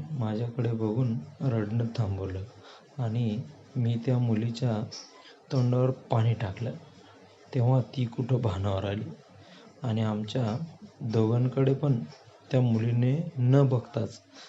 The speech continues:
तशीच बेडवर झोपली. माझी हालत खराब झाली होती. मी रात्रभर झोपलो नाही आणि त्या बिचाऱ्या आजी पण नाही झोपल्या. सकाळी मी त्या मुलीच्या पप्पाला कॉल केला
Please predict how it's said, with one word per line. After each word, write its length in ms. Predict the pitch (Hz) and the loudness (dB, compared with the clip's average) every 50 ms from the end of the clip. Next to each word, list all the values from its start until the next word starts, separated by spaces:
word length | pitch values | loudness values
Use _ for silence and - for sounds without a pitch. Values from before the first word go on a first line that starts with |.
| - - - - - | -20 -20 -20 -8 -4
तशीच 300 | 143 135 - - 151 143 139 120 | -4 -4 -2 -2 0 0 0 2
बेडवर 240 | 117 107 101 104 | 0 0 0 0
झोपली. 480 | 98 101 101 90 90 - - - 139 160 - - - - - - - - - - - - - - - - - - - - - - - - - - - | -2 -2 -4 -4 -6 -10 -10 -10 -12 -12 -12 -18 -20 -20 -20 -20 -20 -20 -20 -20 -20 -20 -20 -20 -20 -20 -20 -20 -20 -20 -20 -18 -20 -20 -20 -8 -4
माझी 360 | 135 107 101 104 104 101 131 123 | -4 -2 -2 -2 -2 0 0 0
हालत 360 | 95 - 101 92 101 120 - - - | 0 -2 -4 -4 -2 -4 -4 -6 -6
खराब 260 | - 104 - - 139 - | -6 -4 -4 -4 -6 -8
झाली 240 | - - - 120 | -10 -12 -12 -10
होती. 280 | - - - - - - - - - - _ _ _ - - - - - - - - - - - | -12 -12 -12 -14 -18 -20 -20 -20 -20 -20 _ _ _ -20 -20 -20 -20 -20 -20 -20 -20 -20 -8 -4
मी 160 | 127 120 123 117 | 0 2 2 2
रात्रभर 720 | 104 104 104 104 - - - 135 131 110 - - 131 127 | 2 -2 -2 -4 -6 -8 -4 -2 -2 -2 -2 -2 -2 -2
झोपलो 420 | 120 104 110 107 - - 120 104 | 0 0 -2 -2 -2 -2 -4 -4
नाही 220 | 95 95 95 95 95 | -2 -4 -4 -6 -6
आणि 200 | 95 98 104 107 104 - | -4 -4 -4 -6 -4 -2
त्या 140 | 127 120 113 | -2 0 0
बिचाऱ्या 540 | 110 117 113 113 - 135 120 117 120 117 | 0 -2 -4 -2 -2 -2 0 0 0 0
आजी 280 | 107 101 98 98 120 117 | 0 -2 -2 -2 -4 -4
पण 200 | - - 131 110 | -2 0 -2 0
नाही 180 | 104 98 92 87 | 0 -2 -2 -4
झोपल्या. 380 | 87 87 85 - - 117 127 127 - - - - - - - - - - - - - - - - - - - - - - | -6 -10 -16 -12 -10 -10 -10 -10 -12 -18 -20 -20 -20 -20 -20 -20 -20 -20 -20 -20 -20 -20 -20 -20 -20 -20 -20 -20 -20 -16
सकाळी 540 | - - 131 113 - - 135 131 120 110 113 143 160 - - - - - - - - - | -8 -8 -8 -8 0 2 4 4 4 2 0 -2 -6 -10 -20 -20 -20 -20 -20 -20 -4 0
मी 300 | 131 131 135 127 113 117 156 160 - - - - | 2 4 4 4 4 2 0 -4 -10 -18 -6 -2
त्या 100 | 143 135 | 0 2
मुलीच्या 480 | 131 127 120 117 120 123 117 - 139 127 | 2 2 2 2 0 0 0 0 -2 0
पप्पाला 560 | - 123 117 - - 127 117 113 120 131 165 - - - - - _ - - - | 0 -4 -6 -2 0 0 0 2 0 0 -2 -6 -12 -20 -20 -20 _ -20 -6 -2
कॉल 180 | 160 156 156 | 0 0 0
केला 360 | 143 147 - 127 110 - 160 | 0 -2 -2 -2 -2 -2 -6